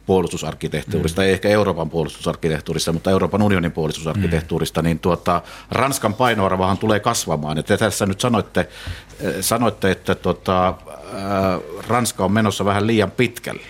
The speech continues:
Speaker 2: Mm.
Speaker 1: Mitä se tarkoittaa?
Speaker 2: Niin, siis, ö, ranskalaiset ovat puhuneet E U:n yhteisestä armeijasta, ja Suomi ei koskaan ole puolustusyhteistyöllä sitä tarkoittanut, että E U:lla olisi yhteinen,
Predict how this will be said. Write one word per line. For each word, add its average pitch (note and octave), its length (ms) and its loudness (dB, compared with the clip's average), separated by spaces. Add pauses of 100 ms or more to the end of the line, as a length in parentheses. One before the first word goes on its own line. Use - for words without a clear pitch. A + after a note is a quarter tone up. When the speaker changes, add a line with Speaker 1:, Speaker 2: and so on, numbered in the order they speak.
Speaker 2:
Mm. F#2+ 240 0 (340)
Speaker 1:
Mitä B2 200 4
se B2+ 100 -2
tarkoittaa? - 500 -2
Speaker 2:
Niin, C#3 240 4
siis, A2+ 220 0
ö, C#3 60 2 (720)
ranskalaiset A2 880 -2
ovat A2 280 0
puhuneet G#2 600 0
E A2 360 2
U:n G2 280 0
yhteisestä G2 680 -2
armeijasta, F2 920 -4
ja F2+ 260 -2
Suomi F#2 380 0
ei F#2 120 -2
koskaan F#2 460 -2
ole G2 240 -2
puolustusyhteistyöllä G2 1120 -2
sitä G2+ 340 0
tarkoittanut, F2+ 840 -6
että F#2 300 -4
E F#2+ 140 2
U:lla F#2+ 320 0
olisi G2 340 0
yhteinen, F2 600 -2